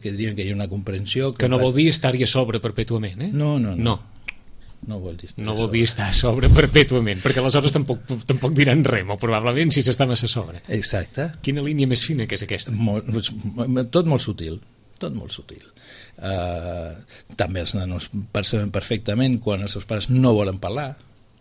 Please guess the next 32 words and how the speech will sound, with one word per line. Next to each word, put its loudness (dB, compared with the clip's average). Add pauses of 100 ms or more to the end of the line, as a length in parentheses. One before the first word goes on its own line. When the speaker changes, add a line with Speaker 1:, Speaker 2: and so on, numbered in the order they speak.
(140)
Speaker 1:
o -10
que -4
hi -2
ha 0
Speaker 2:
Mhm. -2
Speaker 1:
temes -4
que -8
els -6
hi -8
resulten -6
Speaker 2:
O -2
que 2
hi 6
ha 4
Speaker 1:
delicats. 4
Speaker 2:
temes 4
que 6
no 4
els 0
agraden. 0 (200)
Speaker 1:
I 2
aleshores, -2
per -10
exemple, -4
ni 0
pregunten. -4 (1080)
Que -4
raro, -2
no? -4
Sempre -2
que -2
pregunta 0